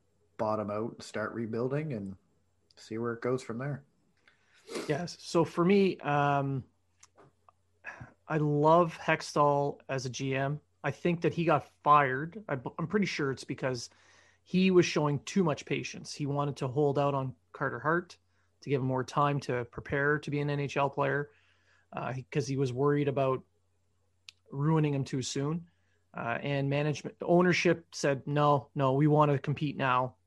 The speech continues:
Speaker 2: Bring him up." He stuck to his guns and lost his job.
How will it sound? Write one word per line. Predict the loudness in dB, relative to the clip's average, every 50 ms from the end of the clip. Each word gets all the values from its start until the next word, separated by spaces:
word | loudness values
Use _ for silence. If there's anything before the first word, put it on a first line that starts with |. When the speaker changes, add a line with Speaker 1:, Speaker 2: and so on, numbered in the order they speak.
| -4
Speaker 2:
Bring | -2 0 0
him | 2 2
up." | 2 0 0 -2 _ _ _ _ _ _ _ _ _ _ _ _ _ _ _
He | -6 -4 -4
stuck | 4 4 4 4 4
to | 2
his | 0 4
guns | 4 4 4 4 4 2 0
and | 0 2
lost | 4 2 2 2 -2
his | -6 -4
job. | 0 0 0 2 0 -2